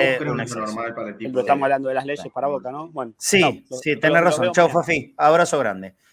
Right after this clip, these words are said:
Speaker 2: Abrazo grande. No, no, en serio, eh, fuera de broma con esto, ¿eh? Estamos ante algo muy grave. Ya, eh, y, y hablándolo muy en serio. Acá estamos hablando sobre, eh, una, una cuestión ya, eh, manifiesta.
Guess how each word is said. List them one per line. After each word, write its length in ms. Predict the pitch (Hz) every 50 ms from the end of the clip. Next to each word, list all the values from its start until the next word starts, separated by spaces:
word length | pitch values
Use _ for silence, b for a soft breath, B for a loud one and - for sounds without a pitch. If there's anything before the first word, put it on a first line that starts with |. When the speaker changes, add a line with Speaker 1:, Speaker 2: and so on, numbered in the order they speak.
| _ _
Speaker 2:
Abrazo 380 | - 117 143 156 160 156 - 139
grande. 280 | 120 113 107 104 101 B B B B
No, 100 | 185 202
no, 160 | 196 175 151 131
en 160 | 127 139 -
serio, 300 | - 175 147 123 113 101
eh, 560 | 113 113 113 117 117 113 110 110 110 110 101 101
fuera 220 | - 170 185 190
de 40 | 180
broma 300 | 170 156 147 135 123 110
con 100 | 104 101
esto, 260 | 95 - - 82 92
¿eh? 80 | 120 139 _ _ _ _ _ -
Estamos 380 | 110 113 - 170 190 180 -
ante 220 | 170 143 131 143 151
algo 240 | 165 165 156 165 156
muy 200 | 156 160 165 151
grave. 400 | 139 127 117 107 98 92 85 - - _ _ _ _ _ _ _ _ _ _
Ya, 180 | - 110 117 120 113 120 101 95 _ -
eh, 760 | 123 113 113 113 110 110 107 107 104 104 104 101 101 101 98 95 98 95 90 _ _ _ _ _ _ _ -
y, 280 | 131 131 - - 131
y 60 | 127
hablándolo 460 | 120 123 143 151 151 147 139 135 131 131
muy 320 | 131 135 143 151 160 147
en 80 | 135 127
serio. 320 | - 98 85 87 87 - _ _ _ _ _ -
Acá 180 | 104 - 160
estamos 300 | 160 - 170 156 139 -
hablando 500 | - 123 131 147 175 185 185 196 202 - -
sobre, 440 | - - 117 113 117 120 120 117 - - 120
eh, 280 | 113 113 113 110 110 - -
una, 280 | 127 127 127 123 120 -
una 140 | 123 123 123 113
cuestión 320 | 117 - 147 151 160 147
ya, 340 | - 139 147 170 190 - _ _ _ _ _ _ _
eh, 640 | - 117 110 107 107 104 101 101 98 98 95 95 - -
manifiesta. 640 | 107 110 117 120 - - 165 139 - - - -